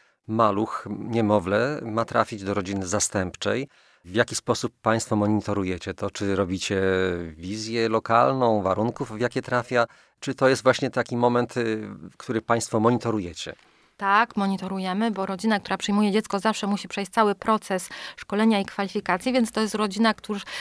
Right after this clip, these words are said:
Speaker 2: która już jest sprawdzona, jeżeli chodzi o warunki.
Speaker 1: Mhm.
Speaker 2: Najczęściej mamy takie sytuacje, jeżeli chodzi o niemowlaki, że jeżeli dziecko jest porzucone przez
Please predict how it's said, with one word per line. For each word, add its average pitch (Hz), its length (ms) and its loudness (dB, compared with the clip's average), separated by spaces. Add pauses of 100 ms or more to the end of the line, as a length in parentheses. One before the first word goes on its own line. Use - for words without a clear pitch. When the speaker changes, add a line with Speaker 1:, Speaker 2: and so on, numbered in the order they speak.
Speaker 2:
która 220 200 0
już 220 180 2
jest 214 220 -2
sprawdzona, 208 500 2
jeżeli 202 240 0
chodzi 196 340 -2
o 185 160 0
warunki. 180 560 -2
Speaker 1:
Mhm. 214 200 2 (560)
Speaker 2:
Najczęściej 294 500 2
mamy 240 220 6
takie 220 240 -4
sytuacje, 269 400 0
jeżeli 254 260 4
chodzi 226 300 0
o 214 80 -2
niemowlaki, 220 720 2 (360)
że 226 500 4 (240)
jeżeli 233 340 6
dziecko 240 360 4
jest 226 400 2
porzucone 208 560 4
przez 202 380 -2